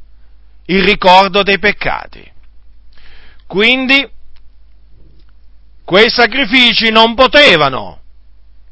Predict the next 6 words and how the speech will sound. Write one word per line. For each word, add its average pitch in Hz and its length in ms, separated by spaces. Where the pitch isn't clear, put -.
essendo 233 560
semplicemente 208 540
delle 208 180
ombre, 208 320
dei 208 160
simboli 208 720